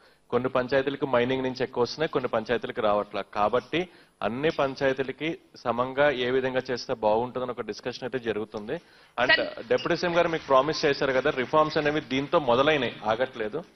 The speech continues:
Speaker 1: So every three months మీరు కొత్త రిఫార్మ్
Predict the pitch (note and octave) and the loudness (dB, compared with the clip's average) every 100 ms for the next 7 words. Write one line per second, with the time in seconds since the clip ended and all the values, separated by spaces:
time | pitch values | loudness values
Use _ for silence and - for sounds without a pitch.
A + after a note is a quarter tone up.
0 | - - _ D#3+ C3 A#2+ D3 F3+ E3 D#3 | -20 -20 _ 2 4 4 4 2 2 2
1 | D#3 F3+ F3 - - - _ - B2+ C3 | 2 2 0 -8 -12 -20 _ -10 -2 0
2 | A#2+ D3+ D3+ D3+ | 2 0 0 0